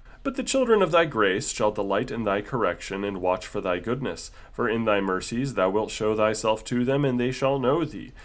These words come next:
At the time of thy glory they shall rejoice. Thou hast caused them to draw near in accordance with their knowledge, and has admitted them in accordance with their understanding. And in their divisions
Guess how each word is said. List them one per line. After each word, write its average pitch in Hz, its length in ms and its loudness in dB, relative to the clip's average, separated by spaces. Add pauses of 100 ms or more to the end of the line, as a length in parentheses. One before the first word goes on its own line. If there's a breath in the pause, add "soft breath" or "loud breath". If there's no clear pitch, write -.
(140 loud breath)
At 117 120 -6
the 117 80 -4
time 113 240 2
of 107 100 0
thy 107 200 4
glory 104 440 2
they 117 160 0
shall 123 260 2
rejoice. 127 600 0
Thou 110 220 2
hast 139 300 -2
caused 147 380 -2
them 147 240 -2
to 135 160 -6
draw 127 320 2
near 135 540 -4
in 107 100 -8
accordance 117 480 0
with 117 380 -6
their 131 420 2 (160)
knowledge, 101 720 -2 (220 loud breath)
and 127 100 0
has 123 240 4
admitted 117 480 0
them 92 220 0
in 117 80 0
accordance 113 500 -2
with 104 200 -6
their 107 500 4
understanding. 110 960 -2 (260 loud breath)
And 131 160 2
in 127 200 2
their 151 280 4
divisions 123 720 -2